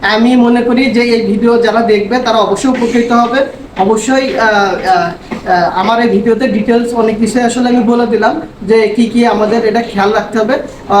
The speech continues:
আরেকটা জিনিস অবশ্যই ইম্পর্টেন্ট যে শল এবং সুতা ধরা। হ্যাঁ, আমরা হচ্ছে সুতা, আমি হচ্ছে আমাদের অবশ্যই আউটসাইডে সুতা ধরতে হবে। আমরা যখন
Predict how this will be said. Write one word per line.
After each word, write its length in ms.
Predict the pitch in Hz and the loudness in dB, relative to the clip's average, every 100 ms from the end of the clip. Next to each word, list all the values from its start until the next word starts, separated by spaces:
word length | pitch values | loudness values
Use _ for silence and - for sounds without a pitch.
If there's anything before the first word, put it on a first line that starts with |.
| 190 190 | 2 0
আরেকটা 280 | 220 233 262 | -2 0 0
জিনিস 260 | 277 262 | 0 0
অবশ্যই 320 | 220 240 294 | 0 -2 0
ইম্পর্টেন্ট 440 | 277 247 247 269 349 - - - | 0 0 0 0 -2 -6 -14 -2
যে 220 | 214 226 | 2 2
শল 320 | 220 - 226 254 | 0 -2 0 2
এবং 220 | 262 269 | 2 0
সুতা 340 | - 247 247 | -2 -2 0
ধরা। 360 | 226 220 - - - - | 0 0 -2 -6 -12 -8
হ্যাঁ, 240 | 240 294 - - - - | -4 -2 -2 -6 -12 -6
আমরা 240 | 202 233 254 | -2 0 2
হচ্ছে 380 | 262 277 294 - - - | 0 2 2 0 -6 -4
সুতা, 200 | 254 262 | -2 0
আমি 340 | 254 233 262 269 | 0 0 0 2
হচ্ছে 260 | 269 269 294 - - | 0 0 0 -2 -6
আমাদের 360 | 202 202 226 254 | -6 -2 0 2
অবশ্যই 340 | 240 240 - 294 | 0 0 -2 -2
আউটসাইডে 520 | 233 254 - 269 254 | 0 0 0 0 0
সুতা 260 | - 247 233 | -2 0 0
ধরতে 260 | 214 214 | 0 0
হবে। 140 | 202 160 | -2 0
আমরা 200 | 180 214 | 0 0
যখন 300 | 233 240 262 | 0 0 -2